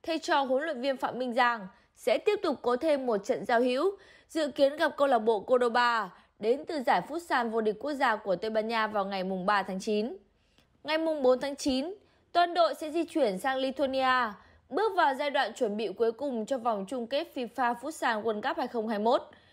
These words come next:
Nếu không có gì thay đổi, trong thời gian tập huấn trước thềm vòng chung kết tại Lithuania, đội tuyển Futsal Việt Nam sẽ có thêm một trận giao hữu mang tính tổng duyệt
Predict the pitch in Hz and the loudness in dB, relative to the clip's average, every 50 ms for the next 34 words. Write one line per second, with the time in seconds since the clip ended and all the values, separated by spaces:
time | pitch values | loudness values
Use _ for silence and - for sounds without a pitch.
0 | _ _ _ _ _ - 277 302 349 349 - 415 359 320 294 254 254 254 269 262 | _ _ _ _ _ -2 0 0 0 2 2 0 0 0 0 0 2 2 2 2
1 | 330 320 262 226 302 269 240 240 240 233 214 185 165 - - _ _ _ _ _ | 0 -2 0 0 2 2 4 6 6 6 4 2 0 -4 -10 _ _ _ _ _
2 | - - 359 349 330 359 330 269 254 254 311 294 277 277 - 247 233 220 233 220 | -8 -6 -6 -4 0 0 2 2 2 2 0 0 0 0 0 0 2 2 2 0
3 | 220 233 - 349 339 - 339 254 214 208 233 214 196 190 190 - 262 247 226 - | 0 -2 -4 -6 -4 -4 -2 -2 -2 0 2 2 2 0 -2 -6 -6 -6 -4 -4
4 | 285 339 - - 269 190 220 233 226 220 277 254 233 233 240 233 233 233 226 208 | -4 -4 -4 -4 -4 -2 -2 -2 -2 0 0 0 0 0 2 2 2 2 0 -2
5 | 185 175 - - - - - - - 254 277 233 - 277 226 214 - 339 370 - | -4 -8 -12 -20 -20 -20 -20 -10 -8 -6 -4 0 0 0 0 0 -2 -6 -4 -2
6 | 339 285 285 240 254 226 240 262 269 269 262 226 196 - - _ _ _ _ - | -2 -2 0 0 0 0 2 2 2 2 0 -2 -6 -14 -16 _ _ _ _ -6
7 | - 285 302 311 302 320 339 330 370 330 311 302 277 247 220 226 - 277 220 180 | -2 0 0 0 0 0 -2 0 -2 -2 -2 0 0 0 0 0 0 -2 -2 -2
8 | 208 226 269 247 254 269 240 269 294 320 302 262 247 - 233 226 233 - 320 269 | 0 0 2 2 2 2 0 -2 -2 -4 -6 -6 -4 -2 -2 -2 -2 -2 -2 -2
9 | 202 190 190 247 247 226 196 | 0 0 2 2 2 2 0